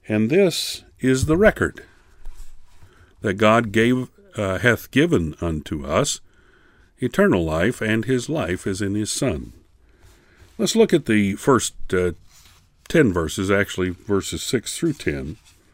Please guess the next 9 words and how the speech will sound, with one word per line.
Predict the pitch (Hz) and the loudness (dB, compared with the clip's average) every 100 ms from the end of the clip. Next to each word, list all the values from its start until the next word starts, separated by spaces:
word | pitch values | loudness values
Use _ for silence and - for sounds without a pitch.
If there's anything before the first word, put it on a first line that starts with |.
| _ _ _ _ _ _ _ _ _ _ _ | _ _ _ _ _ _ _ _ _ _ _
Three | - - 196 | -4 8 10
witnesses | 202 175 127 113 - 92 87 107 131 110 - - _ - | 10 8 6 2 4 2 2 0 -2 -6 -10 -14 _ -4
are | 104 | -4
presented | 107 139 123 117 92 87 92 | 0 0 2 2 2 0 -2
in | 110 98 101 | -2 -2 0
this | 104 104 | 0 -2
portion | - - 123 - - 80 98 _ | -6 -2 0 -2 -6 -6 -8 _
of | 101 | -10
Scripture. | - - 151 - - - | -8 -4 -4 -4 -12 -12